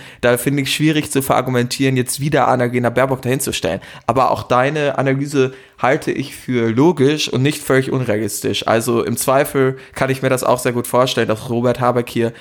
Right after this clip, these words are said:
nochmal zurücksteckt. Ich meine, er könnte ja dann auch ein anderes Ministeramt noch bekommen. Ähm, bin ich ganz gespannt. Vielleicht hast du den ja in der Jamaika-Koalition nochmal woanders verbaut.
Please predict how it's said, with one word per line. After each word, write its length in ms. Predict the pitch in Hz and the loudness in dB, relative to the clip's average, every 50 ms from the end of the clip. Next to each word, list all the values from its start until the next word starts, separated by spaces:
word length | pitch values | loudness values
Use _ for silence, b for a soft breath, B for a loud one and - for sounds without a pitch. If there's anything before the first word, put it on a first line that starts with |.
| B B B B B B _ _ | B B B B B B _ _
nochmal 360 | 123 143 156 - 135 123 120 | 0 2 2 2 2 2 2
zurücksteckt. 680 | - - - 147 151 - - - - 120 123 - - - | 0 0 -2 -2 -2 0 -2 -2 0 -2 -2 -4 -6 -8
Ich 80 | - | -2
meine, 200 | 127 120 117 117 | 0 2 2 2
er 40 | 117 | 2
könnte 240 | - 139 131 127 135 | 0 -2 0 0 0
ja 40 | 110 | 0
dann 160 | 113 113 - | 0 0 2
auch 280 | 120 110 104 101 98 B B B B B | 2 2 0 -2 -8 B B B B B
ein 80 | - | -2
anderes 420 | - 107 120 117 110 110 107 - - | 0 0 0 0 0 0 -2 0 0
Ministeramt 680 | 117 113 120 127 - - 107 - - 107 110 110 120 | 2 2 2 0 0 0 0 0 0 0 -2 -4 -4
noch 160 | 123 110 98 - | -4 -4 -4 -4
bekommen. 540 | - - - - - 98 101 117 143 160 B B B B B B | -6 -6 -4 0 0 0 0 0 -4 -6 B B B B B B
Ähm, 300 | - 107 110 107 107 - - - - _ | 0 0 0 0 0 -4 -6 -12 -4 _
bin 100 | 123 117 | -2 -2
ich 80 | - | 0
ganz 180 | - 117 - - | 0 -2 0 -2
gespannt. 280 | 120 - - 120 117 | -4 0 0 -2 0
Vielleicht 200 | - 120 117 - | 0 -2 -2 -2
hast 160 | - 113 - - | -2 -4 -2 -2
du 80 | 139 | 0
den 140 | 131 127 120 | 0 2 2
ja 80 | 120 110 | 2 2
in 80 | 110 | 2
der 120 | 117 110 107 | 2 0 2
Jamaika-Koalition 1000 | - 120 110 110 113 117 - 127 117 - - 110 110 107 110 - - 117 113 113 | 0 0 2 2 2 2 2 -2 -2 0 0 0 0 0 -2 -2 0 0 0 2
nochmal 400 | 113 123 120 - 110 107 104 101 | 2 0 0 2 0 0 0 0
woanders 380 | - 107 - 110 113 113 104 - | 0 -2 0 0 0 -2 -2 -2
verbaut. 600 | - - 90 - 104 98 101 117 139 - - - | -4 -4 -2 0 0 2 4 2 2 0 -2 -12